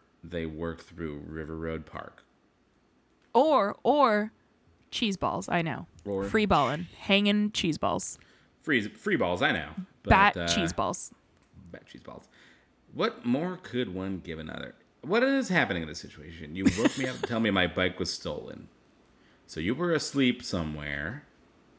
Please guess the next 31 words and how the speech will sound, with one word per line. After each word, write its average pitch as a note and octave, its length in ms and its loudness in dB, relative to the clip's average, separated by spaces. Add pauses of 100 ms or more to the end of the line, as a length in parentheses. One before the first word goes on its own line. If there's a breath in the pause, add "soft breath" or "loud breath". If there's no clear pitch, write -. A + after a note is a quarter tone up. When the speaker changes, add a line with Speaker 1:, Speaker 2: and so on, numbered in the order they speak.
(120)
Speaker 1:
no, B3+ 140 -4 (260)
uh, D#3 560 -6
outside, E2 540 -4 (220)
where D#2 200 -6
you E2+ 220 -2
had F#2 180 6
a A2+ 60 6
bike D3 320 2
and E2+ 100 4
then E2 140 4
you D#2+ 100 4
didn't, G#2 280 0
and F#2+ 100 0
this E2 100 -2
person G2+ 320 4
noticed A2 300 6
the G2 80 8
bike G2 440 4
and F#2 400 2
noticed G2 380 2
that F2+ 140 4
it F2 60 2
was D#2+ 120 -6
gone? D#3+ 340 0 (1300)
This D#3 180 0
is G#2 80 -2
a G#2+ 80 6
lot A2 240 8
of F2+ 80 0
time. A2+ 480 10 (100)
<laughs> - 120 -18